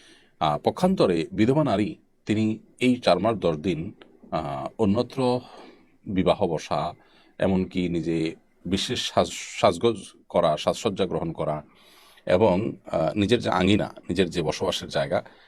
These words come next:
সেই চৌহদ্দি থেকে অ-, একান্ত নিরুপায় না হলে বাহিরে যাওয়া, এ বিষয়গুলো সব তার জন্য নিষিদ্ধ। তাহলে,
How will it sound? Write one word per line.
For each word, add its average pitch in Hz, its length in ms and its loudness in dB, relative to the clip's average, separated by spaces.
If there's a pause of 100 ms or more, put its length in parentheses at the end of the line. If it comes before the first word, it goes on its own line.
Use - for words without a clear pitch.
(100)
সেই 101 360 0 (100)
চৌহদ্দি 113 400 0
থেকে 90 340 -2 (380)
অ-, 107 120 2 (100)
একান্ত 131 380 0
নিরুপায় 92 440 2
না 95 80 2
হলে 87 200 0
বাহিরে 82 260 0
যাওয়া, 73 260 -2 (320)
এ 113 100 -2
বিষয়গুলো 120 360 -2
সব - 220 -4
তার 73 120 0
জন্য 69 220 -10
নিষিদ্ধ। - 360 -4 (120)
তাহলে, 104 260 0